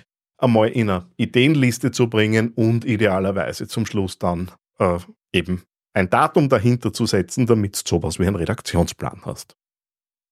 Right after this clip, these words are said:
Der wahrscheinlich beliebteste Punkt, um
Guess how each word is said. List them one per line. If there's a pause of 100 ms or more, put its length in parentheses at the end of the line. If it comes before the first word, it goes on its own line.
(420)
Der
wahrscheinlich
beliebteste
Punkt,
um